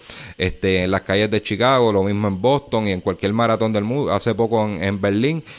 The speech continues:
que estuvo Juan Ortega y un grupito de, de, de los Bacalaos, eh, los Bacalaos Runners. Este, o sea, todo, todo lo hacemos de, de manera diferente, a diferentes ritmos y representamos a Puerto Rico.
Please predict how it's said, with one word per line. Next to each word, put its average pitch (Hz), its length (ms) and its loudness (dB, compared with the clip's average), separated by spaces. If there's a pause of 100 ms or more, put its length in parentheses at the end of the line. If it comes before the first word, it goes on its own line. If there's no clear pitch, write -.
(140)
que 92 80 -2
estuvo 104 420 2
Juan 107 220 2
Ortega 113 500 2
y 101 60 4
un 101 100 -2
grupito 104 460 0
de, 92 240 2
de, 87 340 -2
de 87 140 -2
los 92 120 0
Bacalaos, 98 640 2 (140)
eh, 90 180 -4
los 90 120 -4
Bacalaos 95 380 0
Runners. 117 360 0 (360)
Este, 87 680 -2
o - 880 -20
sea, 139 240 0
todo, 139 240 4
todo 139 240 4
lo 151 80 4
hacemos 156 300 0
de, 127 180 4
de 107 220 0
manera 110 400 2
diferente, 143 500 0
a - 20 4
diferentes 117 500 0
ritmos 147 440 0
y 110 60 2
representamos 101 720 0
a 127 100 2
Puerto 98 400 0
Rico. 104 420 0